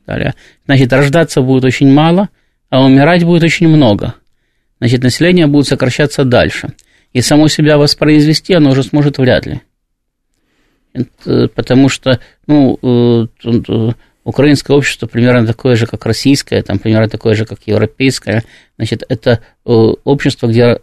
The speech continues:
э, т-, э, пока что не достигнуто даже,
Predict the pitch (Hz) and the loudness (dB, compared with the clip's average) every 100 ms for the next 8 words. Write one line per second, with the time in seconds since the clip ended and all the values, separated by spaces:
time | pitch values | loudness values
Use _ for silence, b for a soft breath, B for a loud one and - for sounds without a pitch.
0 | - 110 113 107 107 110 - _ - 110 | -4 -2 0 0 0 -2 -4 _ -6 -6
1 | - b b _ 95 107 87 - - 120 | -6 b b _ -6 -2 -4 -6 -10 -4
2 | 131 131 127 120 120 - 135 127 120 117 | -2 2 2 4 0 0 -2 0 -2 -2
3 | 117 120 120 | -2 0 0